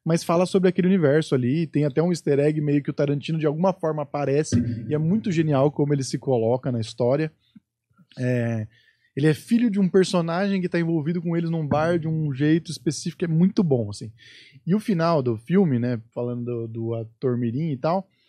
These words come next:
e eu acho que esse filme, mais do que um filme de enredo, apesar do enredo ser muito bom também, interessante, ele é um filme de ator. A gente tá aqui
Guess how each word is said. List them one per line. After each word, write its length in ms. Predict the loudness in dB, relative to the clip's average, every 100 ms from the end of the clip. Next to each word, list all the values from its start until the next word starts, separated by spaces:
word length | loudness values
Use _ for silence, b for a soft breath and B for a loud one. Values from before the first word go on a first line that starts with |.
| b
e 60 | 0
eu 80 | 2
acho 160 | 2
que 80 | -2
esse 200 | -4 -4
filme, 460 | -6 -4 -2 -2 -4 _ _ -8
mais 260 | -2 0 0
do 60 |
que 100 | -2
um 60 | -8
filme 200 | -6 -6
de 120 | -2
enredo, 240 | -2 -2
apesar 300 | -2 -2 0 0
do 80 |
enredo 260 | 2 2 0
ser 360 | -2 0 0 -2
muito 300 | -2 -4 -2
bom 220 | -2 -2
também, 500 | -2 -2 -2 -2 -2
interessante, 400 | -2 -4 -4 -6 -8 b
ele 140 | 2 4
é 40 |
um 100 | 2
filme 180 | 0 -4
de 80 | -2
ator. 320 | -2 0 0
A 20 |
gente 180 | -2 -4
tá 100 | -4
aqui 400 | -6 -6 -4 -4